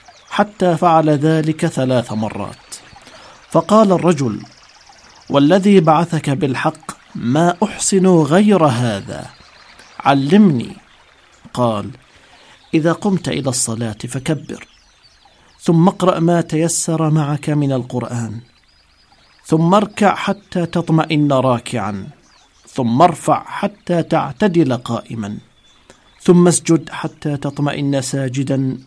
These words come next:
ثم ارفع حتى تطمئن جالسا، ثم افعل ذلك في صلاتك كلها."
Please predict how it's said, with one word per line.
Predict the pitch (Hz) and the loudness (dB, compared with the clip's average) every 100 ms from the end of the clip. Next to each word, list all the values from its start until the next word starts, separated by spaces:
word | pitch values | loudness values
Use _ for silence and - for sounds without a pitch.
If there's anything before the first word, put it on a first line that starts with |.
| _ | _
ثم | 151 135 127 | -4 0 0
ارفع | 127 - 123 - | -2 -4 -10 -10
حتى | - 156 - 131 | -12 -12 -8 -8
تطمئن | 123 123 127 117 127 123 117 | -6 -8 -6 -6 -6 -6 -6
جالسا، | 120 117 117 - 120 120 - - _ - _ _ | -6 -6 -6 -6 -4 -6 -10 -20 _ -20 _ _
ثم | - 185 170 | -2 2 4
افعل | 175 143 160 | 2 0 0
ذلك | 143 143 151 147 139 - 151 - _ - _ _ | 0 0 -2 -2 -4 -6 -8 -10 _ -20 _ _
في | 143 135 | -4 -2
صلاتك | - 120 117 113 107 - 123 104 | -2 -2 -2 -4 -6 -10 -12 -14
كلها." | - - 120 123 - - | -12 -14 -14 -16 -18 -18